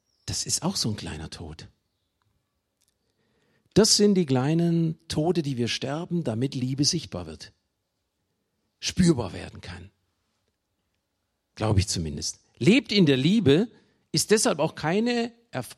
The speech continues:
Aufforderung, der wir ohne fremde Hilfe nachkommen müssten.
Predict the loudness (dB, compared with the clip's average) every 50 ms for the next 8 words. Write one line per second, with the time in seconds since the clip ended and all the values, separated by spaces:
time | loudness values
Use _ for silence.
0 | _ -10 -6 -4 -4 -2 -4 -2 -4 -2 -2 -2 -2 -2 0 0 0 0 0 0
1 | 0 0 0 -2 -6 -12 _ _ _ _ _ _ _ _ _ _ _ -2 0 2
2 | 2 2 2 0 -6 -6 -6 -6 -6 -6 -6 -8 -8 -8 -6 -6 -6 -4 -6 -6
3 | -6 -8 -10 -10 -8 -6 -6 -4 -4 -4 -6 -6 -6 -8 -8 -10 -12 -14 -14 -14